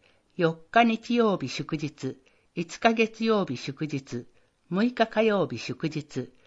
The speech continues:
十一日日曜日、十八日日曜日、二十五日日曜日。医療機関名、休日一時救急診療センター、国保川西診療所内。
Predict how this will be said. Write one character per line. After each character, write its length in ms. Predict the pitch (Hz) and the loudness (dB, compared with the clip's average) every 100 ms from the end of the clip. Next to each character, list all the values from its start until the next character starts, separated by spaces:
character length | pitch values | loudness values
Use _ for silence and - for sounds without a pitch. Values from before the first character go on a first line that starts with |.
| _ _ _ | _ _ _
十 240 | 196 233 269 | 0 2 4
一 300 | 262 240 220 | 2 0 -2
日 280 | 208 190 | -2 0
日 320 | 175 160 165 185 | 0 0 -2 -2
曜 240 | 165 127 | -2 -2
日、 260 | 120 110 _ _ _ _ | -8 -14 _ _ _ _
十 200 | 160 220 | -2 0
八 340 | 240 220 214 196 | 2 2 2 -2
日 280 | 190 170 | -2 0
日 300 | 165 156 180 | 0 -2 -2
曜 260 | 175 143 120 | -2 -2 -4
日、 160 | 120 - _ _ _ 208 | -10 -14 _ _ _ -2
二 160 | 240 | 0
十 240 | 247 226 185 | 2 2 2
五 180 | 190 | 2
日 300 | 196 175 139 | 0 0 -2
日 320 | 117 131 - 165 | -4 -4 -4 -2
曜 240 | 143 117 | -2 -4
日。 260 | 104 98 _ _ _ _ _ _ _ - _ _ _ - | -8 -12 _ _ _ _ _ _ _ -20 _ _ _ -6
医 120 | 175 | 0
療 320 | 233 247 233 | 4 4 4
機 120 | 233 | -2
関 320 | - 190 170 147 | 0 0 2 0
名、 320 | 107 107 - _ _ _ - _ _ - | -2 -8 -16 _ _ _ -20 _ _ -4
休 240 | 214 240 | 0 2
日 440 | 240 208 208 190 - | 0 -2 0 -2 -2
一 280 | 185 - 254 | -8 -4 0
時 180 | 208 - | -2 0
救 200 | 196 226 | -2 -2
急 280 | - 214 | 0 0
診 280 | 196 180 208 | 0 0 0
療 240 | 208 190 165 | 0 -2 -2
セ 180 | 170 | -2
ン 60 | 151 | -2
タ 480 | - 117 104 101 - _ _ _ _ _ _ _ - | -2 -6 -6 -8 -16 _ _ _ _ _ _ _ -6
ー、 140 | 233 | -4
国 140 | 226 151 | -2 -2
保 160 | 139 | -2
川 340 | - - 165 208 | -4 -4 -2 -2
西 240 | 185 190 | -4 -6
診 300 | - 170 165 | -6 -4 -2
療 260 | 165 151 147 | -2 -4 -4
所 120 | 127 | -4
内。 300 | 123 101 | -4 -8